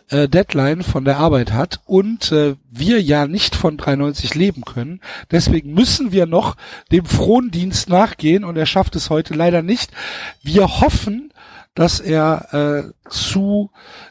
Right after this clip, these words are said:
den obskuren Sportarten, äh, die wir am Ende besprechen werden, äh, dazustoßen kann.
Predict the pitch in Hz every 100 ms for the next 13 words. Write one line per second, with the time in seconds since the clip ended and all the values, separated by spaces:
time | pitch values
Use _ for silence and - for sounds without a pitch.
0 | _ 143 156 160 - - - - 262 233
1 | 190 - 202 214 - 120 120 - 165 233
2 | _ - - - - - 139 135 156 151
3 | 139 139 139 147 147 147 139 143 - -
4 | 151 143 120 123 123 135 139 139 135 131
5 | 127 127 135 - 170 - 120 98 104 110
6 | 101